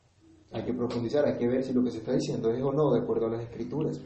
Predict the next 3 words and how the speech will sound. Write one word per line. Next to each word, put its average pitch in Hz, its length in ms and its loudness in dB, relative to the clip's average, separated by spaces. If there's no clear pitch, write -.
Los 156 540 12
mismos 240 400 10
apóstoles 220 600 10